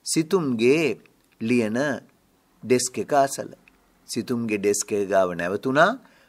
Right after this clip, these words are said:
Bent down, පහළට නැමුණා. And asked him, පහළට නැමිලා ඔහුගෙන් අහනවා, whose hand it was. එය කාගේ අතදැයි විමසුවා. The little boy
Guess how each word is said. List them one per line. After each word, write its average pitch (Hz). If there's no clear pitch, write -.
Bent 147
down, 185
පහළට 131
නැමුණා. 185
And 190
asked 180
him, 120
පහළට 131
නැමිලා 131
ඔහුගෙන් 123
අහනවා, 98
whose 202
hand 185
it 180
was. 120
එය 151
කාගේ 175
අතදැයි 131
විමසුවා. 185
The 151
little 214
boy 147